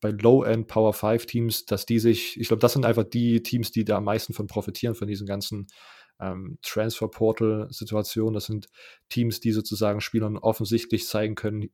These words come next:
ihr könnt jetzt hierher kommen und direkt starten und ein paar nice Stats aufs, au-, auf eure, äh, Tab-, auf eure Karrieretabelle bringen, wo die Stats, äh, gerankt werden und da euch so ein bisschen für die N F L empfehlen, ähm, als wenn ihr jetzt irgendwie bei,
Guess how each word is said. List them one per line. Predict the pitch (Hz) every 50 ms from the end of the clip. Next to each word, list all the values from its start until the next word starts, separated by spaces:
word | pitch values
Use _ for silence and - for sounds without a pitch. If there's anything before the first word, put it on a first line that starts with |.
| _ -
ihr | 113 107
könnt | - - 113 110
jetzt | 113 -
hierher | - 110 110 113 113
kommen | - - 110
und | 104 107 104
direkt | 113 104 107 104 -
starten | - - - 110 113 120 120 117
und | 98 107 95 -
ein | 104
paar | - - 107 104
nice | 107 104 104 - 110 -
Stats | - - 117 117 - - -
aufs, | - 107 110 107 101 - - - - -
au-, | - 113 110 110 107 -
auf | - 113 - -
eure, | 110 110 110 107 104 107 104 104 107 101 - _ _ _ - - - - - - - - _ -
äh, | 110 107 104 104 101 101 95 85 - _ -
Tab-, | - 127 117 113 117 107 -
auf | 113 110 -
eure | 120 117 110 113 107
Karrieretabelle | - - - 113 117 117 120 120 123 120 120 - - - - - - 123 127 123 - - 123 117 - 127 117 120 120 117
bringen, | 117 - 123 117 120 127 117
wo | 117
die | 110 113 110
Stats, | - - 113 113 110 - - 127 - - 110
äh, | - 110 107 107 104
gerankt | - 113 110 113 117 117 110 113
werden | 113 110 110 107 101
und | 104 104 -
da | 107 104 101
euch | 101 104 - -
so | - -
ein | 110 107
bisschen | 107 - - 107 -
für | - 110
die | 107 104 107 104 104 -
N | 107 104
F | 101 - -
L | 113
empfehlen, | 120 120 117 - 123 113 113 113 107 _ _ - - - - _ _ _
ähm, | - 104 104 101 104 101 -
als | 107 110 101 - -
wenn | 110 107
ihr | 107 104
jetzt | 104 98 - -
irgendwie | 117 117 110 110 107 107 104 -
bei, | - 98 104 104 -